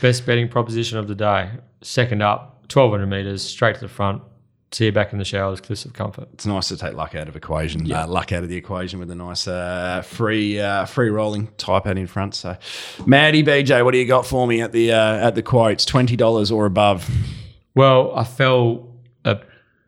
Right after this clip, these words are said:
Speaker 1: whisker short of a Maddie result last Saturday with Throwdown.
Speaker 2: Oh, yes. I should have mentioned that. It's very poor of me. Yeah, I'm, I'm really glad you did fall, uh, a whisker short as well, <laughs> actually, of, uh, of that Maddie result. So Chrissy Graham, horses starting to roll for Chrissy Graham.
Speaker 1: Yep.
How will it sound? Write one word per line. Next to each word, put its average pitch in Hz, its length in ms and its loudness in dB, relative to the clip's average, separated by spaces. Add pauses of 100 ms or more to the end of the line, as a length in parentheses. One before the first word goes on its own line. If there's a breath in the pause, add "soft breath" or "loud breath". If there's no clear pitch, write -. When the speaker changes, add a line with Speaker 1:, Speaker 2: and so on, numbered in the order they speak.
(120)
Speaker 1:
whisker 127 720 4
short 117 420 4
of 107 140 -2
a 107 100 -2
Maddie 110 400 -2
result 107 400 -2
last 107 500 -2
Saturday 110 460 -2
with 104 240 -8 (140)
Throwdown. 120 880 4
Speaker 2:
Oh, 196 400 6
yes. 214 460 0
I - 100 -4
should 180 160 -4
have 92 80 -4
mentioned - 340 -4
that. - 220 -8
It's 104 100 -8
very 101 220 0
poor 208 360 6
of 190 100 2
me. 120 180 2
Yeah, 156 180 0
I'm, 113 200 -6
I'm 131 180 -6
really 180 240 0
glad 117 240 -2
you 92 80 -6
did 131 220 -2
fall, 80 300 -2
uh, 82 160 -2
a 82 40 -2
whisker 85 260 -2
short - 200 2
as 87 180 -4
well, 131 260 6
<laughs> 120 80 2
actually, 95 360 -6
of, 98 160 -6
uh, 95 160 -4
of 92 140 -8
that 98 180 -8
Maddie 98 260 -12
result. 101 400 -6
So 110 220 -4
Chrissy 165 260 2
Graham, 135 240 2
horses 131 340 -4
starting 120 220 2
to 113 60 -4
roll 117 180 2
for 135 80 -4
Chrissy 120 300 0
Graham. 110 320 2
Speaker 1:
Yep. - 200 0